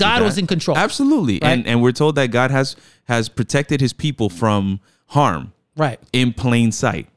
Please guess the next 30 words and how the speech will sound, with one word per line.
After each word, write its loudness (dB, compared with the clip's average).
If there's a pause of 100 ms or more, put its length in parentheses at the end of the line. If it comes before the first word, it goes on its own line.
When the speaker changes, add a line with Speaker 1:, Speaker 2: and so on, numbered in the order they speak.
Speaker 1:
Right. -8
Speaker 2:
Right. 0
We 2
hear 2
missionary 0
stories -2
about -8
this -6
Speaker 1:
So 2
Speaker 2:
kind 2
of -6
Speaker 1:
did 0
Speaker 2:
stuff -4
in -2
Speaker 1:
she 0
Speaker 2:
all 2
of 2
this. -4
Speaker 1:
sin 0
in 0
lying? 0
I'm 0
gonna 2
go 4
with 2
no 4
because 0
of -2
her 0
limited, 0